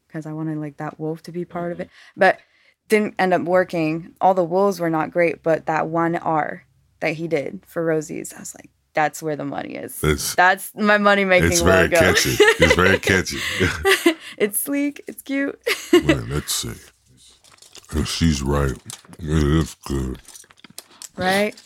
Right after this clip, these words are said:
Speaker 1: You can't hate on the white chocolate anymore. <laughs> Not if it's from Switzerland.
Speaker 2: Only if it's yours, if you made it. Or the Swiss chocolate.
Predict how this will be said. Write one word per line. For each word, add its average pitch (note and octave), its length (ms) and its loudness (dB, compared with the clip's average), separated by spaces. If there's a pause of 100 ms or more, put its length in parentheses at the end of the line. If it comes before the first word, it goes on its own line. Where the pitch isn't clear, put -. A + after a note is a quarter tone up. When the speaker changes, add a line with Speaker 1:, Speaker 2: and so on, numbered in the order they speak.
(760)
Speaker 1:
You G#3 80 -16
can't A3 280 2
hate G3 160 4
on F#3 120 4
the F#3 60 -2
white F3 180 2
chocolate F3 380 -4
anymore. E3 380 -6 (180)
<laughs> - 1120 0
Not G#3+ 260 2
if G#3+ 140 -2
it's G3+ 120 -4
from F#3 140 -8
Switzerland. E3+ 680 -14 (100)
Speaker 2:
Only A#2+ 180 8
if G2 80 2
it's D#2 160 2
yours, C#2+ 500 0
if C#2+ 120 -2
you D2+ 100 2
made D2 240 0
it. - 100 -12 (1300)
Or F2+ 380 4
the D#2 140 0
Swiss D#2+ 380 0
chocolate. D2 440 -2